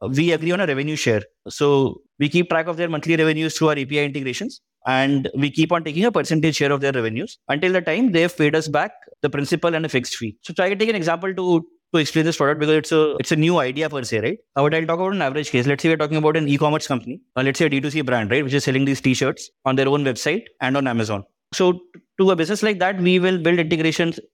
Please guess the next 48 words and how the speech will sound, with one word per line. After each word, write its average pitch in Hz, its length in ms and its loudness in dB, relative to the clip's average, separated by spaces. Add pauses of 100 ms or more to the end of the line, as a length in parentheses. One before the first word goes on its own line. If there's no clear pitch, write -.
(120)
into 139 200 -2
Shopify 151 500 0
to 156 120 2
understand 143 340 0
their 143 80 0
website 135 320 -2
performance. 135 460 -4 (260)
And 135 140 0
we 139 80 2
have 143 80 2
integrations 131 580 -2
into 131 260 0
Amazon 127 460 -4
to 127 320 0 (260)
understand 123 340 0
their 127 80 0
marketplace 123 420 0
sales 123 200 2
also. 110 260 -2 (160)
And 143 120 -2
let's 160 160 0
say 196 100 2
we 190 80 0
extend 180 300 0
a 185 60 -2
financing 170 400 -2
of 175 120 2
fifty 160 280 0
lakhs 143 240 0
to 135 80 -2
them. 113 180 -4
We'll 160 180 2
typically 175 380 -4
charge 170 260 0
a 180 60 -6
six - 240 -4
percent 170 340 0
fixed - 260 -2
fee, 120 220 -2
uh, 127 60 0
which 135 160 0
basically 160 280 2
means 165 180 0
that 160 100 0
we'll 156 180 -2
deploy 147 360 -2
fifty 156 280 -2
lakhs 156 380 -4